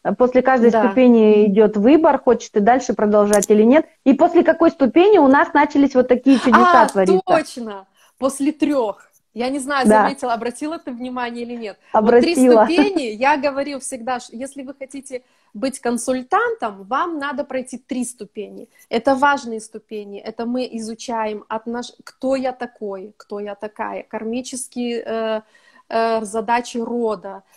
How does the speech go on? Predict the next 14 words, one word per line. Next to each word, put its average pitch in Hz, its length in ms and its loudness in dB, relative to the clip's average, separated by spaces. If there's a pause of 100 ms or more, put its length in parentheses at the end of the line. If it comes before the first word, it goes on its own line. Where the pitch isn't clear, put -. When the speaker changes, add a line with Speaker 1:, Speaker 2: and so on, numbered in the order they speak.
(200)
Speaker 2:
отношения 247 720 -4
с 247 160 -8
мужчиной, 247 760 -6
отнош-, 226 400 -8
как 247 220 -4
зарабатывать 240 800 -4
деньги, 208 520 -8
в - 60 -20
чем 247 340 -8
твой 254 280 -2
талант, 240 580 -4
как 233 220 -8
раскрыть 247 460 -10
себя, 220 580 -6